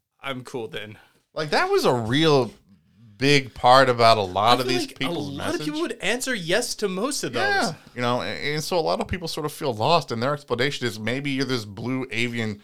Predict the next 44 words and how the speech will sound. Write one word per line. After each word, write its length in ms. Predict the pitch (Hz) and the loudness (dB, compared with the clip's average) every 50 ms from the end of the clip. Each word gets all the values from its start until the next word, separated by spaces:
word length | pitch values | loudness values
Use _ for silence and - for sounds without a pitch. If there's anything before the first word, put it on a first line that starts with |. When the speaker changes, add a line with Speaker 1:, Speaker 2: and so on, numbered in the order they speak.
| _ _ - | _ _ -6
Speaker 2:
maybe 140 | 139 147 | -4 -2
there's 120 | 170 160 151 | 0 0 0
a 60 | 151 | 0
blue 260 | 107 104 123 139 139 101 | -2 -2 -4 -4 -4 -2
avian 420 | 107 113 123 127 120 123 120 110 | 0 0 0 0 -2 -4 -4 -4
spirit 480 | 107 - - - - 127 123 117 113 107 | -4 -4 -4 -4 -4 -2 -2 -2 0 -2
inside 400 | 107 104 104 - 113 107 113 113 | -2 -4 -4 -2 0 0 0 0
you, 120 | 110 104 | -2 -4
and 80 | 104 101 | -2 0
all 200 | 104 113 117 107 | 2 2 2 0
along 400 | 101 104 107 113 113 113 104 101 | 0 0 0 2 2 2 0 -2
you've 220 | 104 117 117 110 | -4 -4 -4 -4
been 140 | 101 110 107 | -2 -2 -2
an 80 | 104 101 | -2 -2
alien, 320 | 101 107 110 110 104 98 | -2 -2 -2 -4 -4 -6
and 100 | 92 95 | -6 -4
that's 200 | 98 107 104 - | -6 -6 -6 -4
why 120 | 110 110 101 | -4 -4 -4
you 120 | 101 101 | -4 -4
don't 220 | 101 101 98 95 | -4 -6 -6 -6
fit 260 | - - - 101 98 95 | -10 -14 -12 -12 -10 -8
in. 200 | 95 95 90 87 - _ _ _ _ _ _ _ _ _ _ _ _ _ - | -8 -10 -10 -12 -16 _ _ _ _ _ _ _ _ _ _ _ _ _ -2
Like, 260 | 117 120 107 - - _ _ _ - | -2 0 -2 -2 -6 _ _ _ -6
what 140 | - 151 | -2 0
I'm 140 | 220 302 311 | 0 2 0
gonna 120 | 294 254 202 | 0 -2 -2
say 200 | - - 190 180 | 0 0 0 2
right 200 | 175 170 160 147 | 4 4 4 4
now 180 | 135 139 139 139 | 4 2 4 2
is 100 | 131 131 | 2 0
I 140 | - 147 185 | 0 0 0
don't 160 | 214 202 - | 0 -2 -8
think 200 | - 185 156 139 | -8 -12 -12 -10
people 300 | - 147 151 151 151 139 | -10 -10 -8 -6 -6 -8
should 200 | 135 - 127 107 | -8 -8 -8 -4
give 140 | 117 120 123 | -4 -2 0
up 140 | 131 127 131 | 0 -2 0
on 140 | 135 131 127 | -2 -4 -4
the 80 | 127 | -6
humanity. 680 | 123 117 107 110 107 101 98 107 117 123 123 131 127 - - | -10 -12 -12 -12 -10 -8 -6 -6 -6 -6 -6 -8 -8 -8 -8
I 120 | - 110 110 | -8 -6 -6
think 240 | 117 120 120 120 | -6 -6 -8 -6
there's 180 | 113 117 113 110 | -6 -6 -6 -6
something 580 | - 120 117 107 - 117 113 113 110 107 110 | -6 -8 -8 -6 -8 -10 -8 -8 -10 -12 -12